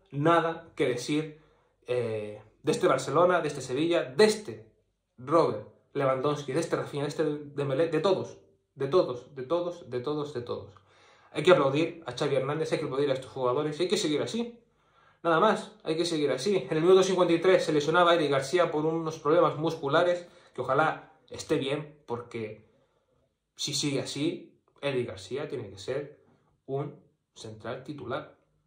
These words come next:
Y ya me dirás tú, bendito problema para Xavi Hernández, porque Koundé sí hizo un partidazo, Ronald Araujo más de lo mismo, Eric García, espectacular.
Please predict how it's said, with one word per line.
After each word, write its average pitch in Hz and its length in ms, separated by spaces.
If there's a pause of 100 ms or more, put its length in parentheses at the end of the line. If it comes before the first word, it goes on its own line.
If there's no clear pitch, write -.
(260)
Y 156 80
ya 143 100
me 143 80
dirás 123 300
tú, - 400 (240)
bendito 131 360
problema 165 440
para 131 200
Xavi 139 200
Hernández, 165 460
porque 139 280
Koundé 135 220
sí 180 80
hizo 208 100
un 202 80
partidazo, 170 640 (180)
Ronald 147 220
Araujo 165 320
más 190 120
de 180 60
lo 147 100
mismo, 139 360
Eric 139 180
García, 185 560 (360)
espectacular. 127 840